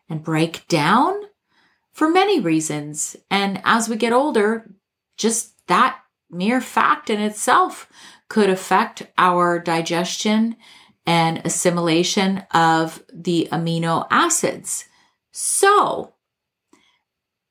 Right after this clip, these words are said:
peptides, instead of being long chain amino acids like proteins, they are short chain and much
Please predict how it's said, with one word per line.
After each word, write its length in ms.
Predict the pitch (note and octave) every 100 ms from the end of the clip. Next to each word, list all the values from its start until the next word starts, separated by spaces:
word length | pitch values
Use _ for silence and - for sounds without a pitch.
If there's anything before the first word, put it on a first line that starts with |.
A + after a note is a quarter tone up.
| _ _
peptides, 1120 | - A4 A4 - G#3+ E3+ - - A3 - - _ -
instead 440 | F3+ - - A3
of 120 | G#3
being 340 | F#3 E3+ D#3 D3
long 440 | D#3 B3 G4+ G#4
chain 640 | - - D#3+ C#3+ C#3 E3+ -
amino 420 | - E3 E3 D#3+ C3
acids 460 | E3 - G#3 -
like 180 | B2 -
proteins, 640 | - C#3+ - A3+ D#4 - - - - _ -
they 180 | G3+
are 300 | G3+ G3+ G#3 _ -
short 680 | - - - C#4+ C4 - - _ _
chain 680 | - F#3+ E3 D#3 D3+ - _ _ _ - - - -
and 280 | G3 G3+ G3+
much 920 | G#3+ B3 D4+ E4+ - - - -